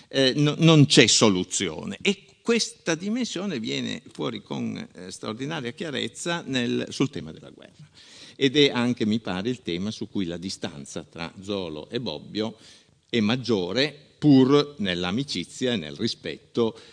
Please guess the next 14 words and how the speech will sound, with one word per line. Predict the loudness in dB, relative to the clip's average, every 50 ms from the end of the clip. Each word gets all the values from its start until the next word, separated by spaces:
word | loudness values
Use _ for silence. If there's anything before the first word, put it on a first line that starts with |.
| -20 _
e | -8 -4 -4 -4 -4 -2
nel, | -4 -2 -2 -2 -4 -6 -6 -8 -10 -6
ne-, | -4 -4 -4 -2
in | 0 2 2 4
un | 2 2
dialogo | 2 0 0 0 0 -2 -2 -4 -6 -6
che, | -4 -4 -4 -4 -6 -8
che | -6 -6 -6 -6 -6 -10
è | -16 -14 -12 -10
sempre | -4 -2 0 0 0 -2 -4
di | -4 -4
estrema | -6 -6 -6 -2 -2 -2 -2 -2 -4
correttezza. | -4 -4 -6 -4 -4 -6 -10 -10 _ -8 -8 -8 -8 -8 -10 -10 -10 -10 -12 -16 -20 -20 -20 -20 -20 _ -8
Ma, | -2 0 2 4 6 6 6 6 4